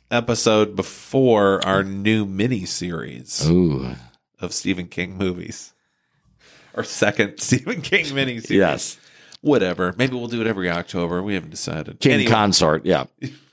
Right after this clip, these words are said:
Speaker 1: We're just gonna be doing, what's, uh, Sleepwalkers? What's another really bad Stephen King movie?
Speaker 2: The, the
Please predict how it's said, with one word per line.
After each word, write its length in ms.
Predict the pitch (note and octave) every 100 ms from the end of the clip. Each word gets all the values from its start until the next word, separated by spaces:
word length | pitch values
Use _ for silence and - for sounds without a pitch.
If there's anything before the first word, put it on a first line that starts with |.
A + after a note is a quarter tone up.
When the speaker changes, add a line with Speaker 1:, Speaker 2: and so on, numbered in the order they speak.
| _ _ _ _ - -
Speaker 1:
We're 100 | - -
just 200 | - -
gonna 120 | - G2+
be 140 | F#2+
doing, 260 | - G2+ F#2+
what's, 220 | B2 -
uh, 140 | G#2+
Sleepwalkers? 960 | F#2+ - - F#2+ - G2+ G2 - G2+ F#2+ _ - -
What's 140 | -
another 200 | F#3+ C3+
really 200 | A2 G2+
bad 400 | F2+ F#2+ F#2+ F#2+
Stephen 320 | - D#2 E2
King 260 | - E2+ F2
movie? 360 | E2+ - - - _
Speaker 2:
The, 300 | F2 F#2+ D#2+
the 80 | G2